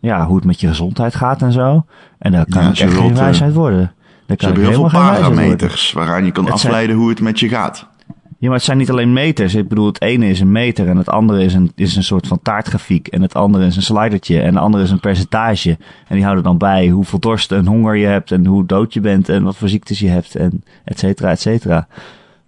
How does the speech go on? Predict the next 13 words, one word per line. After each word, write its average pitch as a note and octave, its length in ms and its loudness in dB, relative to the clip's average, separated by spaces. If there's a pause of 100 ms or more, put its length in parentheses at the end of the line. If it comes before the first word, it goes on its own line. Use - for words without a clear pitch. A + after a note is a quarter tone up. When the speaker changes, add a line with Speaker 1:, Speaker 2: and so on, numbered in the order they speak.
Speaker 1:
Dat - 200 -20
was - 200 -8
al D#2+ 100 -2
een F2 80 2
soort - 200 -4
van G2+ 140 -2
puzzel B2 300 0
om B2 80 2
dat B2+ 140 0
te C#3 100 0
ontrafelen, F#2 680 -4
maar G2+ 120 -4
goed. - 300 -12